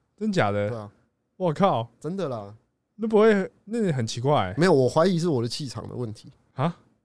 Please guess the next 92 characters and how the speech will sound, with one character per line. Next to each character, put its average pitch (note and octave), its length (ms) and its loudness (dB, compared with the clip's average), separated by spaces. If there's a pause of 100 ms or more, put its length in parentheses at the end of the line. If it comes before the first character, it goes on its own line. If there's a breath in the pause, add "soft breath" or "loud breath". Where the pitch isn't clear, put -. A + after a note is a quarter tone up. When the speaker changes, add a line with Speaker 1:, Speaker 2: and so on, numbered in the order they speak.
(140)
Speaker 1:
哦， C#3+ 120 0
对， C3+ 300 0
因 C#3+ 100 -4
为 F3 80 0
你 D3 80 -2
是 C3+ 320 -2 (120)
很 - 120 -12
容 A2+ 120 -2
易 B2 40 -2
被 C3 80 -2
人 A#2 80 0
家 A#2 80 -2
怀 G#2 160 -6
疑。 G2 140 -12 (100)
Speaker 2:
对， A#2+ 300 0
我， B2+ 300 -6
我 C3+ 120 -4
超 D#3 220 0
容 C#3 160 0
易 C3 40 -4
被 C3+ 100 -4
人 A2+ 60 -4
家 G#2+ 140 -4
怀 - 140 -12
疑。 - 160 -18
Speaker 1:
所 F3 100 2
以 F3+ 40 6
你 C3+ 80 0
不 - 80 0
是？ - 60 -4
Speaker 2:
我 C3 40 -2
之 - 0 -
前 - 20 0
还 D3+ 60 0
在 C#3 140 0
捷 A#2+ 160 -8
运 B2+ 120 -8
站 C#3+ 140 -12 (160)
靠 B2 220 -2
北， G#2+ 180 -6
我 G2+ 100 -6
不 G#2 120 -10
是 B2 220 -12
啊。 G#2 100 -10
Speaker 1:
你 D#3+ 80 -4
真 A#3 100 6
的 A3 60 2
不 G3+ 40 4
是？ G3+ 220 0
Speaker 2:
对 F#3 220 -4
啊， F3 100 2
我 D#3 100 0
之 A3 120 0
前 G3 80 4
在 A3 100 4
捷 F3+ 140 2
运 G#3 80 2
站 G3+ 120 2
被 G3 80 2
人 F3 80 4
家 E3+ 140 2
打， C#3 180 -2 (260)
那 E3+ 120 -2
个 C#3 200 2
看 F#3 180 -2
着 C3+ 100 -2
打 B2+ 160 0
手 B2+ 140 -4
枪， B2+ 180 -4
我 B2+ 80 -4
有 G#2+ 60 -4
告 A2+ 120 -4
诉 A#2 140 -8
你 A2 60 -8 (100)
吗？ - 120 -20
Speaker 1:
没 D3 100 -2
有 D#3 220 0
欸。 G2+ 100 -12 (220)
Speaker 2:
没 D3+ 160 -8
有 E3 160 -6
的。 A#2+ 60 -12
Speaker 1:
太 A3 180 4
扯 D3 260 2
吧！ C3 200 4
捷 F#3+ 120 4
运 A3 80 4
站 A#3 140 4
上， G3 220 -2 (120)
捷 D#3 140 2
运 G3 160 6
里 C#3 80 4
面。 C3 220 0